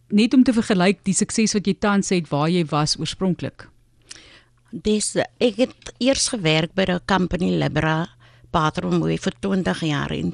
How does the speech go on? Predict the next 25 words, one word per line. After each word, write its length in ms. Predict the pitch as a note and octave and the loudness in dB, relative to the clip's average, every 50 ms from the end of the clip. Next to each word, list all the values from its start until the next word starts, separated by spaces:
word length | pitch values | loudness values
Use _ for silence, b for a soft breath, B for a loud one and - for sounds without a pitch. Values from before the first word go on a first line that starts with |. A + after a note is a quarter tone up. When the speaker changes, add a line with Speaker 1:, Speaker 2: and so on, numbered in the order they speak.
| - _ | -6 _
Speaker 2:
toe 260 | - B3 A#3 G#3+ G3+ G3+ | -4 -2 0 2 2 0
het 160 | F#3 - - | 0 -2 -8
ek 100 | - - | -14 -10
gesien, 380 | - E3+ - - - D#3+ - - - - | -10 -10 -8 -8 -8 -8 -10 -10 -10 -8
ah, 200 | - F3+ F#3+ - - - | -6 -6 -6 -6 -6 -4
ah, 160 | E3+ E3+ E3 - B B B B B - | -4 -4 -4 -6 B B B B B -4
na 100 | F#3 G3 | -4 -4
twintig 480 | E3+ - - G#3+ G#3 G3 - G3+ F#3 - | -4 -4 -4 -2 -2 0 -2 -4 -4 -4
jaar, 300 | E3 D#3 D#3+ D#3+ E3 E3+ | -4 -2 0 0 -2 -2
die 100 | - F3 | -4 -6
verdienste 560 | - F#3 E3+ - E3 E3+ F3 E3 - - - F#3 - | -6 -8 -6 -6 -4 -4 -4 -4 -4 -4 -4 -2 -2
is 180 | - F3 - - | -4 -6 -6 -8
daarom 380 | F#3 D#3+ D#3+ D#3+ E3 E3 D#3+ | -8 -8 -6 -4 -2 -2 0
nie 200 | E3+ F3+ F3+ F#3 B B B B B B B B - | 0 0 -2 -4 B B B B B B B B -10
so 180 | - - A3 F#3 | -4 -4 -2 -2
verweerd 460 | F3+ F3 E3 E3 E3+ D#3+ D#3 - - | -2 -4 -4 -2 -2 -2 -4 -4 -4
nie. 120 | F3 F3+ | -4 -4
En 60 | F3 | -2
daar 200 | E3 F3+ E3+ F3 | 0 0 0 0
het 120 | F#3+ F#3+ G3+ | 0 -2 -4
ek 100 | G#3+ - | -4 -4
besluit, 440 | - F#3+ - - - F#3 F#3 F3+ - - - | -4 -4 -4 -4 -2 -2 -2 -2 -4 -8 -6
ek, 240 | - F#3 F#3+ E3+ - - - - _ _ _ _ | -2 -2 -2 -2 -4 -12 -20 -20 _ _ _ _
ek 160 | - D#3+ - | -10 -8 -8
gaan, 320 | - - F#3+ F#3 F#3 F3+ | -6 -4 -2 -2 -2 -2